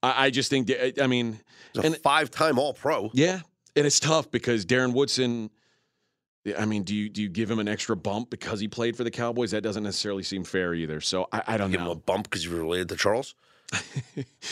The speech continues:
Speaker 1: The, i-, i-, some, some future, uh, the guys that'll be eligible for the first time next year. So when these guys fall off, like, s-, five of these are gonna f-, are, are gonna make it. Obviously, it, it looks like next year's list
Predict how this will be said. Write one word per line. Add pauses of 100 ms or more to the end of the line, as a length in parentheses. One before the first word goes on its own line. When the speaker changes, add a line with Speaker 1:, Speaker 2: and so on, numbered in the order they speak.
(540)
Speaker 1:
The,
i-,
i-, (120)
some, (160)
some
future, (120)
uh,
the
guys
that'll
be
eligible
for
the
first
time
next
year.
So (320)
when
these
guys
fall
off,
like,
s-,
five
of
these
are
gonna
f-,
are,
are
gonna
make
it.
Obviously, (760)
it, (120)
it
looks
like
next
year's
list